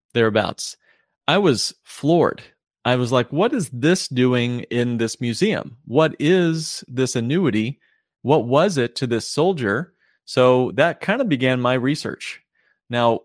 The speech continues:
there is some similarity between Bank on Yourself, by the way, and annuities. They are both contracts. They're insurance contracts, particularly. Life insurance,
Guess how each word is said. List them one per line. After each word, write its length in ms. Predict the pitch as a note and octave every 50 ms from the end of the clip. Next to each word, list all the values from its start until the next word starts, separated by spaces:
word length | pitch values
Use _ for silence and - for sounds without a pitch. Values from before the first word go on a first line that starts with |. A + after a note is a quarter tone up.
| _ _ _ _ _ _
there 220 | - A#2 C#3 D#3+ F#3
is 180 | G3 A3+ -
some 160 | - B3+ A3+ F#3
similarity 540 | - - F#3+ F3+ E3 D#3 F3 G3 D#3+ A#2
between 420 | G#2 G2+ G#2 - - B2+ A#2+ A#2 A2
Bank 280 | A2 A#2+ B2 A#2 -
on 80 | A#2+ A#2
Yourself, 440 | G#2+ F#2+ - - C#3+ C#3 C3+ - - -
by 140 | A2 G#2
the 100 | G2+ G2+
way, 260 | G2+ G2+ G2+ G2+ G2+ -
and 260 | - A2+ A2 G#2+ G#2
annuities. 540 | G2+ G#2+ C#3+ F3 C3+ - - - - - - _ _ _
They 160 | A2+ A#2 B2+
are 80 | C#3+ D3+
both 420 | D3 A#2+ A2 G#2+ A#2+ B2 - - _ _ _
contracts. 720 | - E3 F#3 G3+ - - - - - - - - - - - _ _ _ _ _ _ _ _ _
They're 160 | A#2+ A#2+ A#2+
insurance 540 | - A#2+ A#2 G#2+ - - G3+ G#3+ G3+ - -
contracts, 720 | - A#2 G#2 G2 G2+ - A2+ F#2+ F2 - - - - - - _
particularly. 640 | - G2+ - F3 E3+ - - A2+ G2 - A1 - - _ _ _ _ _ _ _ _ _ _ _ _ _
Life 300 | A2 A#2 C3+ F3 - -
insurance, 760 | G3+ F#3+ - - E3+ C#3+ C#3+ D#3 A3+ C4+ - - - - -